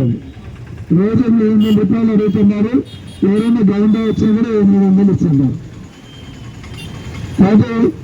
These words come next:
ఇది చాలా న్యాయమైనటువంటి కోరిక. సెలవులు అనేది అందరికీ ఉండాలి. ఎందుకంటే వాళ్ళకు కుటుంబాలు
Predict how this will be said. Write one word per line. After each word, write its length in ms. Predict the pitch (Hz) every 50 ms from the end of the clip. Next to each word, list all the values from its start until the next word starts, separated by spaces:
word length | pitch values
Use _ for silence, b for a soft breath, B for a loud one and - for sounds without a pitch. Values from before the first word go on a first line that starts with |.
| - - - 185
ఇది 140 | 185 202 - - 185
చాలా 220 | 180 190 214 226 226 214 202
న్యాయమైనటువంటి 800 | 196 190 190 214 220 226 233 226 226 220 190 220 214 196 190 208 - 208
కోరిక. 300 | 208 202 214 196 185 240 240 - 285 - - - - - - - - - - - - 110
సెలవులు 400 | 143 196 196 208 240 247 247 254 247
అనేది 280 | 240 240 240 226 226 233 220 208
అందరికీ 340 | 202 214 233 226 202 220 220 208
ఉండాలి. 340 | 202 190 185 165 139 110 101 85 - - - - - - - - - - - -
ఎందుకంటే 340 | 170 175 208 208 233 220 233 226 220
వాళ్ళకు 380 | 220 226 226 226 208 233 226 220 226 208 196 - - - - - - -
కుటుంబాలు 480 | 196 185 175 226 226 226 226 226 214